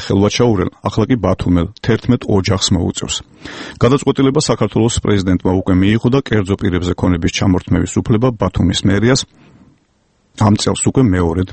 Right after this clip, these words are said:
მიანიჭა. ნატა იმედაიშვილი, რადიო თავისუფლების ბათუმელი კორესპონდენტი, საუბრობს იმაზე, თუ რა გამოხმაურება მოხვა ჯერ ცენტრალური და მერე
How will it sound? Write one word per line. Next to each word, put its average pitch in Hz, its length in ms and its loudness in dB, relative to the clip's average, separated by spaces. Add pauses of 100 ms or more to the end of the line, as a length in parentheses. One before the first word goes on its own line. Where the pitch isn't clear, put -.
მიანიჭა. 90 500 -2 (800)
ნატა 135 200 2 (920)
იმედაიშვილი, 110 540 2
რადიო 92 220 0 (100)
თავისუფლების 90 560 0 (420)
ბათუმელი 92 440 2 (260)
კორესპონდენტი, 95 680 0 (520)
საუბრობს 98 360 0 (100)
იმაზე, 98 240 2 (320)
თუ - 80 2
რა 120 160 4
გამოხმაურება 95 680 0 (260)
მოხვა 95 360 0 (280)
ჯერ 104 160 0
ცენტრალური 98 480 0
და 120 100 2
მერე 92 160 2